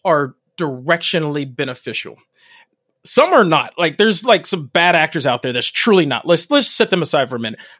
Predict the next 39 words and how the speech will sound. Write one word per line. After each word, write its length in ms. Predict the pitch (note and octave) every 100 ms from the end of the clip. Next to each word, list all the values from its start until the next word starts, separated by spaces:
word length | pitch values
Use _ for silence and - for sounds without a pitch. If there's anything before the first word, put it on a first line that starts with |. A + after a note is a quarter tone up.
| -
But 200 | F#3+ -
the 60 |
majority 800 | F3+ E3 C#3 G3+ A3 A3+ G#3 G3 -
of 380 | D3 C#3 C3 C#3
those 240 | C#3 -
who 80 | C3+
are 80 | C#3
creating 460 | - F3+ F3 D#3+
foods 320 | - C#3 A#2+
in 80 | C3+
this 120 | B2+
better 360 | - - E3+ F#3
for 160 | E3+ C3
you 260 | B2+ A#2+
space 580 | A#2 - B2+ G2+ - - D3+
are 160 | C3+
well-intentioned 800 | B2 E3 G3+ F#3+ F#3 D3 E3+ D3
and 100 | C#3
at 120 | -
least 220 | - -
directionally 920 | D3 B2+ C#3+ C#3+ - C#3 B2 A#2+ A#2 - _ _ _ C3+
beneficial. 540 | A#2+ - G2+ - - _ - - -
Now, 360 | E3 B2+ - _ _
where 380 | - F3+ D#3+ D3+
I 200 | C#3 D#3
call 400 | D3 - G3 B3+
into 160 | A3+ E3+
question 680 | - C#4+ B3 - A2 F#2 A2+ _ _ _ _
is, 640 | D#3+ C#3+ C3 C3 B2+ - - -
uh, 120 | C3+ _ _ _
just 460 | - - G#3+ E3 -
how 380 | - - D#3+ D3
functional 600 | - D3 B2+ C#3 A2+ -
is 160 | B2 G2+
it, 160 | -
though? 200 | E2+ - _ -
Is 140 | F#3
it 100 | G3
truly? 460 | - F3+ A#2+ D#2+